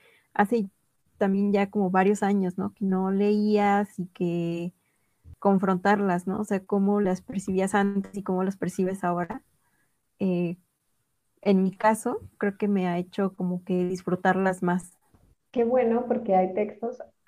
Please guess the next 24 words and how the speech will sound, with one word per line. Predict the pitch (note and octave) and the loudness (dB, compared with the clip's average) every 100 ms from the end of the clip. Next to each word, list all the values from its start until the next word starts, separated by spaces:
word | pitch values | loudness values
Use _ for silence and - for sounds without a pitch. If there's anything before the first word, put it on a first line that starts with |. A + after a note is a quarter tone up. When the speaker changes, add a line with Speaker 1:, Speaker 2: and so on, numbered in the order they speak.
| _ _ _ _ - | _ _ _ _ -8
Speaker 2:
a | |
los | G#3+ G#3+ G#3+ | -4 -4 -4
que | A3 G#3 F#3+ F#3 - | -4 -2 0 0 -2
cuando | G3 F#3+ F#3+ | 0 6 8
regresas, | F#3+ F#3 F#3+ A3 A3+ B3 C#4 - - - _ | 8 6 4 2 0 0 0 -2 -10 -18 _
eh, | F#3+ F3 F3+ F3 E3+ - - - - | -2 0 0 -2 -4 -8 -12 -18 -14
ya | - F3+ F#3 F3 F3 F3 F3+ | -4 2 2 2 -2 -6 -6
no | G3+ F3+ | -4 -2
es | F#3 | -2
tan | F#3 F3+ | -2 -4
divertido | F3 E3+ E3+ E3 - | -2 -2 -2 -4 -4
regresar, | - - - - - - - | -6 -8 -8 -6 -6 -6 -10
¿no? | - - - - | -12 -16 -20 -12
O | - F#3+ | -8 -6
sea, | G3 F#3+ F#3 F#3 F#3 F#3+ | -4 -2 0 0 2 0
Speaker 1:
Sí. | |
Speaker 2:
este | - G#3 A3+ | 0 -4 -4
ejercicio | G#3+ G3+ F#3+ G#3 - G3 | -2 -2 -2 -4 -4 -4
hermenéutico | G3 F#3+ F#3 F#3+ F#3 F#3+ F#3+ | -2 -4 -4 -6 -8 -6 -2
de | F#3+ | 0
regresar | F#3 E3+ F3+ F#3+ F#3 | -2 -4 -8 -6 -2
a | |
los | F3+ F3+ - | -2 -4 -4
textos | F#3+ F#3+ F#3+ F#3+ | -8 -6 -4 -4